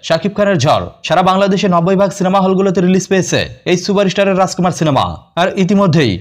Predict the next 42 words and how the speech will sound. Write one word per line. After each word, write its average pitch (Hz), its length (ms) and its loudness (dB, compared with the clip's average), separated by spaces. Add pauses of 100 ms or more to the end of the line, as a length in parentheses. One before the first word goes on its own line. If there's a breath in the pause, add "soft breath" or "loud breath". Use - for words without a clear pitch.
সাধারণ 185 420 0
দর্শকরা 175 680 0
এই 170 120 0
সিনেমা 196 280 0
দেখার 175 300 0
জন্য 147 420 0 (140)
সিনেমা 185 240 0
হলগুলোতে 185 680 0
উপচে 175 260 0
পড়া 196 200 0
ভিড় 170 180 2
করছেন। 123 380 -2 (220)
আর 123 120 -2
সাধারণ 170 400 0
দর্শকরা 196 380 0
সিনেমা 185 300 0
দেখে 185 200 0
ফিরে 165 260 0 (200)
এই 175 140 0
সিনেমার 196 340 0
ভূয়সী 170 280 0
প্রশংসা 185 400 0
করছেন। 117 360 -4 (180)
আর 151 100 0
যার 143 220 0
কারণে 196 320 2 (180)
অন্যান্য 185 400 2
দর্শকরা 175 680 0
যারা 143 240 2
রাজকুমার 185 420 0
সিনেমা 190 220 0
দেখতেন 175 380 0
না, 104 260 0 (100)
তারাও 180 240 2
এই 185 80 2
সিনেমা 196 300 0
দেখার 175 300 0
জন্য 160 440 0
সিনেমা 185 300 -2
হলগুলোতে 190 400 0
ছুটে 185 260 0
যাচ্ছেন। 117 380 -2